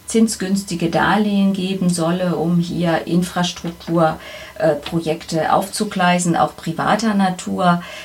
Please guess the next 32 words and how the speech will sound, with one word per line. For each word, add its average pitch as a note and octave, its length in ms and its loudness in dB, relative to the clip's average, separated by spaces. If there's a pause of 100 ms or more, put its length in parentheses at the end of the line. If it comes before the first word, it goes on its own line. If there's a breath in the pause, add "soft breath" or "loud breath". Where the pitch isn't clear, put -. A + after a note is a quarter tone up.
Das E3+ 320 -2
macht E3 320 -2
sie. G3+ 340 0 (440 loud breath)
Ja, D3 200 -6 (260)
kann E3+ 160 0
man E3+ 180 4
sich E3 260 -6
jetzt D#3+ 260 -4
streiten, A3 520 -2
ob F3 180 -4
das, F3+ 340 -2
äh, - 200 -6 (300)
nicht F3 460 -6 (220)
direkt F#3+ 420 -4
Aufgabe F3 520 -2
auch E3+ 160 0
eines D#3+ 360 0
Staates G#3 520 0
ist, - 280 -2
so E3+ 300 -2
wie F3 80 -2
Deutschland, F#3 580 0
der E3+ 120 2
sich E3+ 300 -4 (300 loud breath)
wirklich E3+ 460 -2
ganz, F#3+ 280 2
ganz G#3 260 0
billig G#3+ 400 0
diese F#3+ 500 -2
Mittel G#3 300 0
besorgen F#3 580 0
könnte. F3 500 0